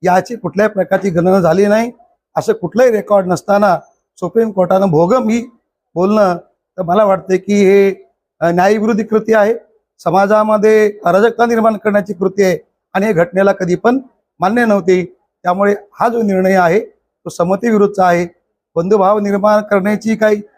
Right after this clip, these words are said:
संविधानिक प्रक्रिया आहे त्याला विरोध करणार आहे, अशी आमची खात्री झाली असून यांचा विरोध सर्व स्तरावर करण्याची आज बैठकीमध्ये निर्णय झालेला आहे.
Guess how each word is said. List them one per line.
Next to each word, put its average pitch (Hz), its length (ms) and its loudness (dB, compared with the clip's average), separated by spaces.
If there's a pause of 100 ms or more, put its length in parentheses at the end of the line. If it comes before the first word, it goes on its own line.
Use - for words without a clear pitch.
(160)
संविधानिक 214 400 -2
प्रक्रिया 233 400 0
आहे 175 180 0 (760)
त्याला 190 220 0
विरोध 208 280 -2
करणार 190 320 2
आहे, 170 260 0 (720)
अशी 208 180 -2
आमची 190 300 -2
खात्री 165 260 -2
झाली 208 180 2
असून 196 400 0 (360)
यांचा 185 280 0
विरोध 220 300 2 (360)
सर्व 208 260 0
स्तरावर 202 340 0
करण्याची 180 640 -4 (340)
आज 175 120 -4
बैठकीमध्ये 180 600 -2
निर्णय 170 280 0
झालेला 170 300 2
आहे. 139 120 -2